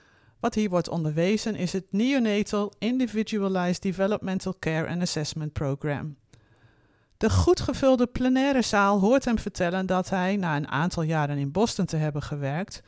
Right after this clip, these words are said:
nu weer terug is in Nederland en dat hij dit programma ziet als het doel van zijn professionele leven.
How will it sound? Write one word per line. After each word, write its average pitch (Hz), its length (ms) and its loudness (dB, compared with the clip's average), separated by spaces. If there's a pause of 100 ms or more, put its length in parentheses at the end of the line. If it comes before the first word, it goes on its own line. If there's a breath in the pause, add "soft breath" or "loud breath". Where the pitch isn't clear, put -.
(300 loud breath)
nu 269 200 2
weer 247 140 4
terug 214 320 2
is 190 200 0
in 180 140 -2
Nederland 156 680 0
en 180 140 -4
dat 175 160 -2
hij 156 220 -4
dit 240 200 0
programma 170 500 -4
ziet 196 340 -4
als - 180 -6
het 151 180 -8
doel 202 200 4
van 180 180 -4
zijn 156 220 -4
professionele 165 840 -4
leven. 135 520 -4